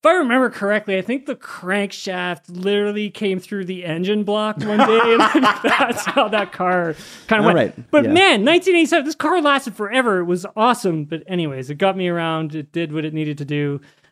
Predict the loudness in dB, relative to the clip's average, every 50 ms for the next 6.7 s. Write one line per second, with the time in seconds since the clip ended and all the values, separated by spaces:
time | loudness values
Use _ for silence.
0 | -10 -6 -4 -2 0 0 0 0 -2 -4 -4 -4 -4 -2 0 2 2 2 2 0
1 | -2 -2 -4 -4 -4 -4 -4 -4 -4 -6 -4 -4 -6 -4 -4 -6 -6 -8 -10 -12
2 | -10 -8 -6 -6 -6 -6 -6 -6 -6 -6 -8 -8 -10 -12 -16 _ _ -16 -12 -10
3 | -8 -8 -8 -8 -8 -10 -10 -12 -14 -16 _ _ -20 -10 -4 -2 -2 -2 -2 -2
4 | -6 -6 -6 -4 -4 -4 -4 -4 -4 -4 -4 -2 -2 -4 -4 -4 -6 -8 -10 -10
5 | -12 -10 -8 -8 -6 -4 -4 -4 -4 -4 -4 -4 -4 -6 -6 -6 -8 -8 -6 -4
6 | -2 -2 -2 -2 -2 -4 -4 -6 -4 -4 -4 -4 -6 -8